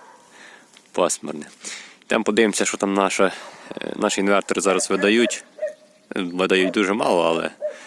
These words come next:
підемо все-таки глянемо, що, що там у нас є. Так, не буду там показувати всю, весь шлях, там трошки не дуже гарно, але на паузу там зустрінемось. Так,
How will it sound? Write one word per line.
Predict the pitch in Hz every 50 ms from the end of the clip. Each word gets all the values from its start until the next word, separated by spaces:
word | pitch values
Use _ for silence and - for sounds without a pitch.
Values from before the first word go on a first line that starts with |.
| - - - - - -
підемо | - - - 85 85
все-таки | - - - - - 85
глянемо, | 85 87 90 85 80 80 78
що, | - - - - - - - -
що | - - - 85
там | - - 82
у | 82
нас | 82 - - -
є. | 80 80 - - - - - - - - - - _
Так, | - - - -
не | 127 143
буду | 131 113 95 -
там | - 87 80
показувати | - - - 90 87 85 - 85
всю, | - - - 90 85 - - - - - - - - -
весь | - 90 - - -
шлях, | - - 151 135 110 - - - -
там | - 87 87
трошки | - - - - 85
не | 80 78 80
дуже | 87 80 87 85 - - - - -
гарно, | 85 85 85 82 85 76 - 120
але | 104 90 85 - - 622 - - - - - - - - - - - - - - - - - - -
на | - 90 90
паузу | - 120 110 101 90 82 85
там | - 85 85 80 - - - - - - - - -
зустрінемось. | - - - - - - - - - - - - - 554 - - - - - - - - - - - - - - - - - - - -
Так, | - 58 - -